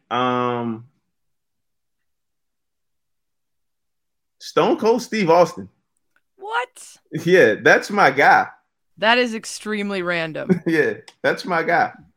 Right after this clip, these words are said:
Speaker 2: That is incre-, of all the names, that would have taken me a long time to get to that
Speaker 1: <laughs>
Speaker 2: one. Uh, number five, what's your biggest, most meaningless pet peeve?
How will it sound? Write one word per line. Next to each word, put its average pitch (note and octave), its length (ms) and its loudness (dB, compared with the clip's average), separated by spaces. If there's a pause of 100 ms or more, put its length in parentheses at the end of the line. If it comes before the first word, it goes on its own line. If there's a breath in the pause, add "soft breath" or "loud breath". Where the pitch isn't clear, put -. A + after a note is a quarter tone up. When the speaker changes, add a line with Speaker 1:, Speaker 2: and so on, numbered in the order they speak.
Speaker 2:
That G#3 280 0
is G#3 200 -6
incre-, F#3 500 -8
of E3+ 160 -10
all G#3 260 2
the G3 100 -8
names, F3+ 460 -6
that F3 160 -6
would F#3+ 100 -4
have F3 120 -12
taken E3+ 260 -8
me D#3+ 80 -8
a D#3 80 -10
long D#3+ 300 -6
time D#3 360 -8
to D3 120 -16
get D3+ 240 -8
to D#3 60 -14
that D3+ 260 -2
Speaker 1:
<laughs> D3 80 -10
Speaker 2:
one. C#3+ 160 -12 (580 loud breath)
Uh, F#3 160 4
number G3+ 220 -2
five, F#3+ 320 4
what's G#3 200 -6
your A3 120 -4
biggest, G3+ 400 -4
most F#3+ 180 -4
meaningless F#3 460 -6
pet - 320 -8
peeve? D#3+ 420 -10